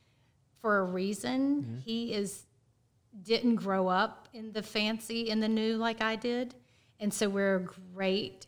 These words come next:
Speaker 1: balancing act for each other, right? L-, when I wanna go and buy that forty-two foot yacht like my dad had,
Speaker 2: Mm-hmm.
Speaker 1: and, you know, just sail up and down the Intercoastal Waterway and not worry about it, he's like, "Hmm, yeah, not so much.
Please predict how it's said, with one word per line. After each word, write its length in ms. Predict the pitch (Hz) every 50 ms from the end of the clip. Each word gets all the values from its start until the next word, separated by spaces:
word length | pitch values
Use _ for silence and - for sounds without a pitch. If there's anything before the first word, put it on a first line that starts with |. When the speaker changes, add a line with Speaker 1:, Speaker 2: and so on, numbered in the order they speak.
| _ _ -
Speaker 1:
balancing 800 | 196 180 180 180 165 175 180 190 196 185 - - 190 185 180
act 240 | 175 180 180 185 -
for 100 | - 202
each 180 | 170 180 - -
other, 340 | 165 - - - - - - _ _ _ _ _ _ _ _ _ -
right? 260 | 175 175 175 175 175
L-, 180 | 196 196 190 - -
when 160 | 202 196 190
I 120 | 190 196
wanna 180 | 202 208 202 196
go 200 | 190 190 190 185
and 120 | 185 185
buy 120 | 185 185 185
that 180 | 190 - 185
forty-two 420 | - 208 202 196 202 196 - 214 -
foot 220 | - 196 196 -
yacht 400 | 196 190 180 180 185 - - - - - - -
like 220 | 190 180 185 180 190
my 140 | 185 185 180
dad 340 | 175 180 175 175 180 185
had, 420 | 190 202 196 190 190 196 196 196 - - - _ - 127
Speaker 2:
Mm-hmm. 480 | 123 120 120 120 123 120 113 120 135 139
Speaker 1:
and, 140 | 196 202 196
you 80 | 190 185
know, 140 | 180 180 175
just 360 | 175 190 185 - - - - _ _ _ _ _ _ -
sail 360 | - - - 202 196 190 196
up 140 | 196 190 214
and 80 | 208
down 180 | 185 190 190 190
the 60 | 175
Intercoastal 580 | 107 196 196 202 190 - 214 196 190 190 202 180
Waterway 760 | 180 185 185 180 190 185 196 190 190 190 190 190 196 196 190
and 300 | 175 170 170 180 180 175 _ _ -
not 240 | 190 190 185 180 -
worry 220 | 185 180 190 190 196
about 300 | 190 208 202 202 208 220
it, 160 | 226 - - - - - _ _
he's 140 | - 220 226 214
like, 100 | 208 208 - -
"Hmm, 160 | 370 370 359 339 349 - _ _ _ _ _ _ -
yeah, 120 | 427 403
not 220 | 359 320 - - -
so 80 | 196
much. 340 | 170 165 - - - -